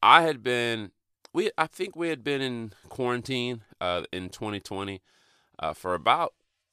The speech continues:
about a month and a half. It, we were, we were in it for a good while, and I just remember in that time period, I was kind of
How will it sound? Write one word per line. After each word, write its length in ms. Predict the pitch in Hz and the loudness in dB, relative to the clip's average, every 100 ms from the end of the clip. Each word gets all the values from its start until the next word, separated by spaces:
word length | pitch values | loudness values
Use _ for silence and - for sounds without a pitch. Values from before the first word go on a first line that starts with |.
| _ | _
about 240 | 120 139 | 2 4
a 60 | 143 | 2
month 380 | 101 98 107 95 | -2 -2 -2 -4
and 80 | |
a 40 | 82 | -10
half. 500 | - 101 82 78 - | -4 0 0 -2 -6
It, 80 | 95 | -8
we 300 | 85 104 117 | -6 -8 -8
were, 140 | 123 | -8
we 200 | - 131 | -8 -8
were 120 | 139 | -4
in 80 | 135 | -4
it 100 | - | -6
for 200 | - 110 | -6 -4
a 40 | |
good 220 | 90 101 64 | -4 -6 0
while, 360 | 85 82 80 - _ _ _ _ _ _ - - - | 2 2 0 -10 _ _ _ _ _ _ -20 -20 -6
and 500 | 92 98 90 90 87 - _ _ _ _ _ _ _ _ _ _ _ _ _ _ - | -2 0 0 -4 -8 -16 _ _ _ _ _ _ _ _ _ _ _ _ _ _ 4
I 100 | 127 | 4
just 240 | 143 - | 4 -2
remember 400 | 131 123 131 120 | 0 0 0 2
in 100 | 117 | 2
that 200 | 110 - | 2 0
time 320 | - 104 107 | 2 2 2
period, 400 | 101 107 104 98 - | 0 -4 -2 -2 0
I 120 | 92 | 2
was 180 | 90 - | 0 -4
kind 300 | - 113 113 | 0 0 2
of 320 | 107 90 - | -2 -6 -14